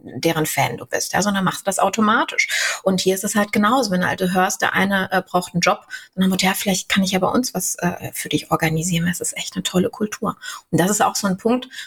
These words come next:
deswegen danke nochmal, Ute, an dich, dass du das Thema Werte und Kultur hier angesprochen hast. Das ist ja auch ein sehr, sehr wichtiges Thema für das, fürs Branding. Wenn ihr, und das ist, äh, passiert oft, wenn man gerade inhabergeführte Unternehmen hat, die schnell wachsen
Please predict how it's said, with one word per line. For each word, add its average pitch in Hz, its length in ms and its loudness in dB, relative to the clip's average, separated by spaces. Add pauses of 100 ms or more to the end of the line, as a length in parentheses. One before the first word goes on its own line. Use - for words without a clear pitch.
deswegen 185 200 2
danke 202 260 2
nochmal, 190 400 2
Ute, 190 220 0
an 180 100 2
dich, 180 240 -2
dass 185 180 0
du 185 60 -6
das 180 140 -2
Thema 175 260 2
Werte 180 360 0
und 185 120 -4
Kultur 196 360 -2
hier 175 100 2
angesprochen 170 560 -2
hast. - 160 -2
Das - 60 -6
ist - 60 -6
ja - 120 0
auch - 120 -4
ein 185 120 -2 (340)
sehr, 175 300 2
sehr 175 160 2
wichtiges 180 420 0
Thema 185 320 0
für 175 140 -4
das, 160 160 0 (120)
fürs 175 260 -2
Branding. 180 500 2 (400)
Wenn 208 220 2
ihr, 214 400 2 (420)
und 175 100 2
das 180 120 2
ist, - 260 -4
äh, - 80 -4 (480)
passiert - 360 0
oft, 233 240 0
wenn 190 80 2
man 185 100 2
gerade 170 240 2
inhabergeführte 185 720 0
Unternehmen 185 460 0
hat, 175 140 -2
die - 60 0
schnell 190 400 2
wachsen 214 560 0